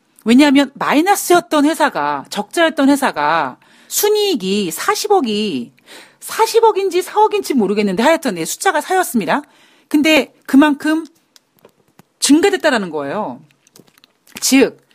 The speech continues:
그게 숫자가 사였든 사십이었든 어쨌든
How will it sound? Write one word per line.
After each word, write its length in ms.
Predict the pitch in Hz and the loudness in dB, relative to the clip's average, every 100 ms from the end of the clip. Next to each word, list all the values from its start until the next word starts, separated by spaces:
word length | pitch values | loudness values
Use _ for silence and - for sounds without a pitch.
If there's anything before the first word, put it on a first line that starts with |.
| _ _ _ | _ _ _
그게 240 | - 240 | -4 -2
숫자가 460 | 269 - - 359 330 | -2 -4 -4 -2 -2
사였든 640 | 311 370 349 - 233 151 - | -4 -4 -4 0 0 0 -6
사십이었든 880 | - 349 349 294 220 - 151 175 123 _ | -4 -4 -4 -4 -4 -4 -4 -4 -6 _
어쨌든 640 | - 196 - - - 339 | -4 -2 -2 -4 0 0